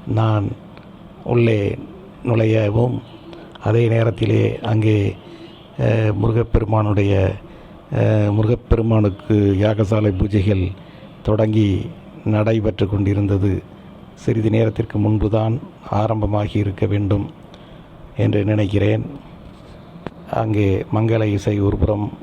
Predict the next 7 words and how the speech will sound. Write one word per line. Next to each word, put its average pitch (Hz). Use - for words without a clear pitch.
முழங்கிக் 107
கொண்டிருந்தது. 98
யாக 107
விற்பனர்கள், 101
வேத 110
விற்பனர்கள் 101
எல்லாம் 101